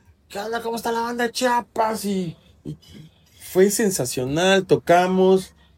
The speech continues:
y, y, y ese, esa cobertura que tuvimos. Y el hecho de decir, "Hermano, cuando vengas a México",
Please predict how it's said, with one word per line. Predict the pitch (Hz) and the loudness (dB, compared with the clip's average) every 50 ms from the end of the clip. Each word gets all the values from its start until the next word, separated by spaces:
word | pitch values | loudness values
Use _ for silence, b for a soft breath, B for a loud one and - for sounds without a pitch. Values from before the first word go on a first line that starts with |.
| _ _ _ _ _ | _ _ _ _ _
y, | - 143 156 - | -6 -6 -4 -4
y, | 147 147 147 151 - | -4 -6 -6 -6 -6
y | 160 156 156 156 160 175 190 185 185 185 | -4 -2 0 2 4 4 4 6 8 8
ese, | 190 190 - - 226 214 190 - 165 | 8 8 6 6 6 6 6 4 2
esa | 170 160 - 208 202 - | 0 2 4 2 2 4
cobertura | - 147 139 127 135 127 127 127 127 - 180 175 165 147 135 131 139 143 b b b b b _ _ _ | 4 2 2 2 2 0 0 0 0 2 2 4 4 4 2 0 -2 -10 b b b b b _ _ _
que | - | -16
tuvimos. | - - - 110 113 123 131 131 113 95 - - - - - - _ _ _ _ _ _ _ _ _ _ _ | -12 -8 -8 -6 -4 -4 -4 -4 -4 -6 -8 -12 -18 -20 -20 -20 _ _ _ _ _ _ _ _ _ _ _
Y | - 156 156 | 2 6 6
el | 151 160 | 6 6
hecho | 175 175 - 196 | 6 4 4 4
de | 165 | 4
decir, | 143 - 175 180 - - - _ _ _ _ _ _ _ | 4 2 0 0 0 -2 -10 _ _ _ _ _ _ _
"Hermano, | - 127 139 165 196 214 208 170 - - - _ _ _ _ _ _ _ _ _ _ _ _ _ _ _ _ _ _ _ _ _ _ _ _ _ _ _ _ _ _ _ _ - | -2 2 6 6 8 8 6 6 4 2 -4 _ _ _ _ _ _ _ _ _ _ _ _ _ _ _ _ _ _ _ _ _ _ _ _ _ _ _ _ _ _ _ _ 0
cuando | 151 147 147 151 156 | 2 4 6 6 6
vengas | 151 185 196 202 202 196 - - | 6 6 4 4 2 2 2 2
a | 147 143 | 2 2
México", | 147 156 - 151 - 170 160 - - 185 196 233 247 | 4 2 2 0 -2 -6 -8 -6 -4 -2 -2 -2 -2